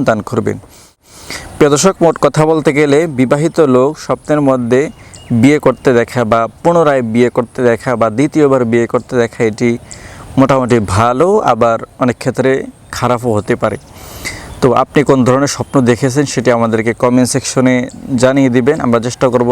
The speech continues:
আপনার কমেন্টের রিপ্লাই দেওয়ার জন্য অথবা আপনার জন্য একটি ভিডিও তৈরি করে নিয়ে আসার জন্য। তো আজকের মতো এখানে শেষ করছি, দেখা হবে পরবর্তী কোনো ভিডিওতে। ভালো থাকবেন, সুস্থ থাকবেন, আল্লাহ হাফেজ।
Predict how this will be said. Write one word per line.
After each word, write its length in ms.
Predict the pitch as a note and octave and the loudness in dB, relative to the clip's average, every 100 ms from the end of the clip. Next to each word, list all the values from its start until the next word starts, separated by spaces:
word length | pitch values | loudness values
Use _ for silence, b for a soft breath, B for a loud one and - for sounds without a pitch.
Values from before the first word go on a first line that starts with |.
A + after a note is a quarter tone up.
| A#2+ | 0
আপনার 240 | - A#2+ A2+ B B B B | -2 -4 -4 B B B B
কমেন্টের 500 | C3 B2+ A#2+ C3+ B2 B2 - - | 0 2 0 2 0 -2 -12 -2
রিপ্লাই 360 | A#2 A#2+ C#3+ C#3+ | 0 2 2 2
দেওয়ার 240 | D3 D#3 C#3 | 2 0 0
জন্য 260 | D3+ D#3+ F#3 - | 0 0 -2 0
অথবা 240 | C3 A3 F3 | 2 2 0
আপনার 280 | C3 B2+ A#2 | 0 0 0
জন্য 200 | A#2+ A#2 | 2 2
একটি 240 | G#2+ - A2+ F#2 | 0 -2 -4 -2
ভিডিও 260 | G#2 G#2+ C#3+ | -2 0 0
তৈরি 280 | C#3+ C3+ A2+ | 2 0 0
করে 200 | - A2+ | 0 -2
নিয়ে 160 | G#2+ G#2+ | 0 -2
আসার 280 | F#2+ G#2 F#2 | -4 -6 -6
জন্য। 180 | A2 G#2+ A2 - B B B B - | -6 -8 -8 -14 B B B B -2
তো 40 | B2 | -2
আজকের 260 | - C3 A#2+ | 0 0 0
মতো 120 | A2+ | 0
এখানে 200 | A#2 B2+ | 0 0
শেষ 200 | B2+ A#2+ | 0 -4
করছি, 320 | - C3 - D3+ | -2 -2 0 0
দেখা 220 | A#2 G#2+ G#2+ | 0 0 0
হবে 140 | G#2 | 0
পরবর্তী 500 | G#2 C3+ B2+ A2+ - A#2 | -2 0 -2 -4 -6 -4
কোনো 180 | A2 G#2+ | 0 0
ভিডিওতে। 520 | F#2+ G#2 G#2+ G2+ B2+ - B B B B | -2 0 0 -2 -8 -20 B B B B
ভালো 180 | A2+ C3 | -2 0
থাকবেন, 340 | C3 B2 B2+ C#3 | 0 0 2 2
সুস্থ 260 | - B2 - | 0 -4 -2
থাকবেন, 400 | A#2 A#2 A2+ B2 - | 0 0 0 0 0
আল্লাহ 240 | A#2+ G#2 | 0 0
হাফেজ। 600 | F#2+ - G2+ - - - | -2 -6 -6 -6 -8 -10